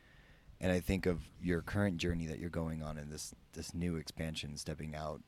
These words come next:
um, changing countries, like, leaving, leaving Waran, um, which is, it's hard. It's, you know, uh, or so I'm observing in many different ways.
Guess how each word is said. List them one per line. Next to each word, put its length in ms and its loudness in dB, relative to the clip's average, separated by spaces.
um, 460 -10
changing 360 -2
countries, 920 -6
like, 240 -14
leaving, 540 -10
leaving 340 -8
Waran, 500 -6
um, 380 -12
which 180 -6
is, 280 -8
it's 160 -6
hard. 380 0
It's, 300 -14
you 120 -14
know, 180 -10
uh, 680 -18
or 120 2
so 160 0
I'm 160 0
observing 600 -8
in 140 -8
many 180 -10
different 280 -12
ways. 360 -8